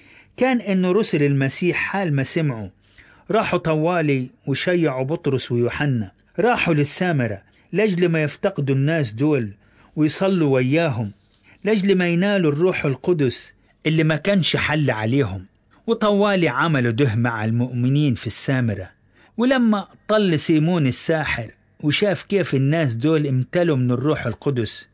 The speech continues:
وكيف حل فيهم، قال ما حط الرسل إيديهم عليهم. راح طوالي وعرض على بطرس ويوحنا، عرض عليهم مبلغ من المال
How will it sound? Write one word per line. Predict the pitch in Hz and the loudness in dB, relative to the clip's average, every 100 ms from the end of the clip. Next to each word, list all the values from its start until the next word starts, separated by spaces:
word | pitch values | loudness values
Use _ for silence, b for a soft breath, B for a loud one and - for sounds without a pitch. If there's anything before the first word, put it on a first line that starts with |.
| b b b b | b b b b
وكيف | 143 - 247 - | -4 0 0 0
حل | - 170 165 147 | -2 0 0 0
فيهم، | - 170 127 110 101 - _ - | 0 -2 -2 -4 -8 -12 _ -6
قال | 214 214 | -2 0
ما | 156 | 0
حط | 139 185 196 - | -2 -4 -4 -2
الرسل | 139 135 180 - 139 127 _ _ - | 0 2 0 0 -2 -2 _ _ -4
إيديهم | 151 139 180 127 120 | -2 2 2 2 0
عليهم. | 113 117 143 120 101 95 _ _ B | -2 0 0 0 -4 -18 _ _ B
راح | - 240 - | 0 0 0
طوالي | 165 151 165 165 147 | -2 0 0 2 0
وعرض | 127 143 170 139 | 0 0 0 0
على | 117 123 120 | -2 -2 -2
بطرس | 120 170 131 113 - | -2 -4 -2 -4 -2
ويوحنا، | 120 120 104 151 139 110 - _ b b b b | 0 0 0 0 2 0 -6 _ b b b b
عرض | b 233 240 175 | b 2 2 0
عليهم | 160 175 190 147 147 | 0 2 2 4 2
مبلغ | 180 147 123 | 2 0 0
من | 123 123 | 2 2
المال | 120 120 147 151 104 | 2 2 2 0 -2